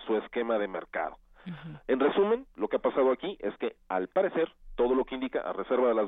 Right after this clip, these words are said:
Speaker 1: respectivas investigaciones, es que Facebook dio más información de la de que debía, en este caso, invadiendo la esfera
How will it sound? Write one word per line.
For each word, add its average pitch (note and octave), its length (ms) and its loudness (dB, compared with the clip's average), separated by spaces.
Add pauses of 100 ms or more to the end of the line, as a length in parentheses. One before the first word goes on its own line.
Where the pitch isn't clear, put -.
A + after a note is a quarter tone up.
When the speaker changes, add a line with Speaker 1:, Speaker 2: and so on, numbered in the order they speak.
Speaker 1:
respectivas G#2+ 540 -2
investigaciones, C3 640 -2
es C3 120 0
que C3 100 -2
Facebook C#3 440 -2 (360)
dio B2 220 0
más D3 420 -2
información A#2+ 800 0
de A2+ 80 4
la G#2+ 140 2
de G#2 140 0
que A2+ 160 0
debía, G#2+ 380 0 (320)
en F#2 140 -6
este A#2 220 -4
caso, C#3+ 360 0
invadiendo A#2+ 480 0
la E3+ 100 -2
esfera D3+ 360 0